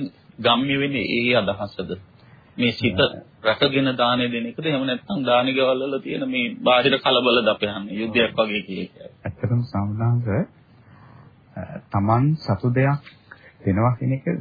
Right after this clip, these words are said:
Speaker 2: සැබවින්ම යුද්ධයක්. බුදුරජාණන් වහන්සේ දේශනා කළා තියෙන්නේ එහෙමයි.
Speaker 1: එහෙමයි.
Speaker 2: මේ ඇත්තටම යමක් දුන්නාම ඔය දීන් පුරුදු නැති කෙනෙකුට දෙන්න කලින් කොච්චර දෙනවද නැද්ද? දෙන්න ඕන දන් දු. හ්ම්?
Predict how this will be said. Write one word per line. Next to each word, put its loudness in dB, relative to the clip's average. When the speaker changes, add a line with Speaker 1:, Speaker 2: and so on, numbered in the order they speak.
Speaker 2:
සැබවින්ම 0
යුද්ධයක්. 0
බුදුරජාණන් -2
වහන්සේ -2
දේශනා -4
කළා -4
තියෙන්නේ -2
එහෙමයි. 0
Speaker 1:
එහෙමයි. -6
Speaker 2:
මේ -4
ඇත්තටම -2
යමක් -2
දුන්නාම 0
ඔය 2
දීන් -2
පුරුදු -2
නැති -2
කෙනෙකුට -2
දෙන්න 4
කලින් 2
කොච්චර 0
දෙනවද 0
නැද්ද? 0
දෙන්න 0
ඕන 4
දන් 2
දු. -10
හ්ම්? 0